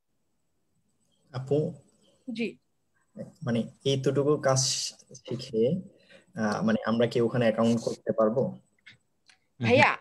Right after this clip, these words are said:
Speaker 2: এখন এতটুকু কাজ শিখে account open করতে পারবেন, ব্যাপারটা এরকম না। আপনাদের account open করতে পুরো Facebook শেষ হওয়ার পরে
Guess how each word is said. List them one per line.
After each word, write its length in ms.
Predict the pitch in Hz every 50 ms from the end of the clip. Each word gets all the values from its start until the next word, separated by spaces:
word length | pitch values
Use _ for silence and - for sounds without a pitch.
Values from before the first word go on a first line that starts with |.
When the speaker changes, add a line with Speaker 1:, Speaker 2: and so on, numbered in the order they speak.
| _ _ _ -
Speaker 2:
এখন 280 | 196 208 - - - 190 - 226 220 - -
এতটুকু 440 | 226 262 - 339 277 381 - 392 381
কাজ 240 | 392 - 330 311 320
শিখে 340 | - - - 359 359 - 392
account 440 | 320 277 - - 311 330 349 349 349
open 260 | 320 - - 311 311 302
করতে 280 | - 302 - - 311
পারবেন, 340 | 262 - 269 254 247 294 320 302
ব্যাপারটা 320 | 247 214 - 190 - - 196
এরকম 260 | 180 180 - 190 214 233
না। 60 | 269 311 - -
আপনাদের 520 | - 202 214 - - 285 285 277 311 320 302 247
account 340 | 220 - 285 294 311 294 294
open 220 | 277 262 - 247 247
করতে 300 | - - 226 233 _ 320 330 330 _ _
পুরো 180 | - 285 285 294
Facebook 560 | 285 _ - 233 233 226 220 208 - 208 175 -
শেষ 320 | - - 247 226 - -
হওয়ার 160 | 254 247 247
পরে 360 | - - 202 190 214 285 392